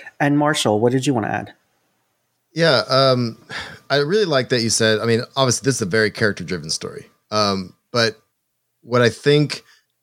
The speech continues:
Speaker 2: <sighs> what I think Leigh Bardugo does so freaking well on a, on almost a subtle level,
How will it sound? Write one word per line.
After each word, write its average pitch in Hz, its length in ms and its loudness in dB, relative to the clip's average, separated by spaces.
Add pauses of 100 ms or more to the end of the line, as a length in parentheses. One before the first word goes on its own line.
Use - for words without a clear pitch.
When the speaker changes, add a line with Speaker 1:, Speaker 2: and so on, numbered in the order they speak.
(180)
Speaker 2:
<sighs> - 720 -14
what 127 120 2
I 127 40 4
think 165 320 0
Leigh 135 140 2
Bardugo 117 520 2
does 104 280 2
so 107 680 0
freaking 110 500 -2
well 107 580 2
on 107 140 -2
a, 95 120 -2 (200)
on 113 160 -2 (120)
almost 208 360 0
a 120 60 0
subtle 120 540 0
level, 156 480 0